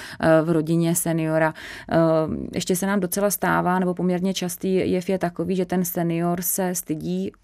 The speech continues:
oznámit nebo někomu vlastně jako se svěřit, že se stal obětí právě podvodníka při obchodování na internetu. Je důležité, aby my jsme se starali o ty seniory, nabídli jim tu možnost, že pokud něco chtějí si koupit, něco se jim líbí, nedostanou se do kamenného obchodu,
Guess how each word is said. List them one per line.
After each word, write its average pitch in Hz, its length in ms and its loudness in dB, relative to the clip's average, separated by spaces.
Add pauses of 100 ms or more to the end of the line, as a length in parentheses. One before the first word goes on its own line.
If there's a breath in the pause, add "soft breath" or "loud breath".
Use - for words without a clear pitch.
(140)
oznámit 175 640 0
nebo 180 220 -2
někomu 180 420 0
vlastně 175 340 -4
jako 175 180 -6
se 190 120 -4
svěřit, 175 320 -2
že 175 60 -2
se 190 140 -4
stal - 320 -4 (320 loud breath)
obětí 175 360 0
právě 147 280 2
podvodníka 170 640 -2
při - 200 -6
obchodování 170 600 -2
na 170 80 2
internetu. 170 640 -2 (360 loud breath)
Je 180 120 4
důležité, 175 460 2
aby 175 260 2
my 175 320 2 (100)
jsme 170 200 4
se 175 140 -4
starali 156 520 -2 (120)
o 175 80 -12
ty 170 140 -6
seniory, 160 640 -2 (460 loud breath)
nabídli 170 460 2
jim 165 160 4
tu 170 120 -2
možnost, 165 360 -2
že 175 80 -2
pokud 170 300 -8
něco 170 220 -2
chtějí 165 340 -6
si 175 180 -4
koupit, 170 580 -2
něco 170 240 -8
se 160 160 -4
jim 165 120 0
líbí, 160 400 -2
nedostanou 165 520 -4
se 175 120 -4
do 170 100 0
kamenného 160 420 -4
obchodu, 151 420 -2